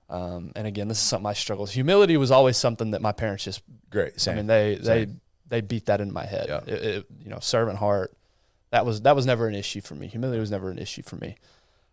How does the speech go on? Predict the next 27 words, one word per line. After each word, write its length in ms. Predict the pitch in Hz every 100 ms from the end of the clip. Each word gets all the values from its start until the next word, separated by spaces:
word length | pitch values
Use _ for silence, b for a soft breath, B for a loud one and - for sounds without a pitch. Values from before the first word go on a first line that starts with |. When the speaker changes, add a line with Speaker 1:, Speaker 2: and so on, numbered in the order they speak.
| _ 107
Speaker 1:
But 180 | 101 85
this 220 | 156 -
one 160 | 110 104
is, 300 | 101 - -
it 160 | 113 113
was 160 | 113
never 200 | 135 139
really 180 | 127 113
taught 280 | - 147 135
to 80 | 180
me, 220 | 185 208 190 _ -
and 160 | 123
it's 140 | 110 -
still 220 | - 143
hard 340 | - 131 110
at 140 | 104 -
thirty-five, 540 | 113 104 - 110 104
is 220 | 104 - -
Speaker 2:
Oh. 80 | 101
Speaker 1:
com-, 200 | - 139 -
the, 160 | 113
the, 220 | 113 113 -
the 80 | 113
idea 220 | 131 131
of 80 | 117
compounding 500 | - 113 120 107 101
interest. 520 | 87 - - - -